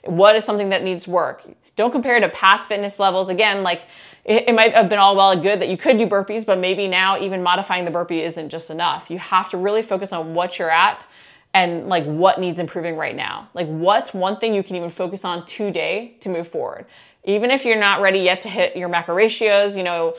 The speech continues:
maybe you can just track today. Maybe you can just even start meal prepping. Maybe you can find healthier recipes. Maybe you can just try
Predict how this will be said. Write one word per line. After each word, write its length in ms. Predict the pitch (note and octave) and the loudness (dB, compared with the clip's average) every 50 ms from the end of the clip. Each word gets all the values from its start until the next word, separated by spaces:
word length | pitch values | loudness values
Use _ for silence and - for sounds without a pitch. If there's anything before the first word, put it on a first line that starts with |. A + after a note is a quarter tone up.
| - - - | -10 -2 2
maybe 200 | G#3 B3+ C4 C4+ | 4 4 4 4
you 80 | B3 | 2
can 120 | A#3+ B3 A3 | 2 0 0
just 180 | G#3+ G#3+ - | -2 -2 -4
track 280 | - - G3+ A3+ A#3+ - | -2 0 0 0 0 -2
today. 320 | - D3+ C#3+ B2 F3+ - _ _ _ _ _ _ _ - | -8 -8 -8 -8 -10 -14 _ _ _ _ _ _ _ 2
Maybe 200 | G#3 A3+ B3 C#4 | 4 4 6 4
you 80 | C#4 A3+ | 4 2
can 100 | A3+ G#3 | 2 0
just 140 | G#3+ A3 | 0 -2
even 180 | G#3+ F#3 F#3 E3 | -2 -2 -2 -4
start 220 | E3 G3+ F#3 E3+ | -4 -4 -4 -2
meal 200 | E3 F3 G#3+ B3 | -2 -2 -2 -2
prepping. 360 | B3 B3 G3 - D#3 C#3 D#3 F3 | -2 -2 -4 -4 -4 -6 -4 -2
Maybe 180 | G3 A3+ C4 | 0 0 0
you 60 | C4+ | 0
can 100 | C4 G#3 | 0 -2
find 220 | F#3+ - G#3+ G3+ G#3 | 0 0 0 0 0
healthier 340 | - G3+ G#3 G#3 G3+ F3 E3+ | 0 -2 -2 -2 -2 -2 0
recipes. 460 | F#3 G#3+ A#3 - - F3 E3 D#3+ D#3+ | 0 -2 -2 -4 -6 -8 -8 -6 -4
Maybe 240 | F3+ G#3 A3 B3+ B3 | -2 -2 -2 -2 -2
you 40 | |
can 120 | - G#3+ F3+ | -4 -4 -6
just 240 | F#3+ G3 - - - | -6 -6 -8 -10 -6
try 420 | - G#3 G3+ G3+ G3 F#3 F#3 | 0 2 4 4 4 2 0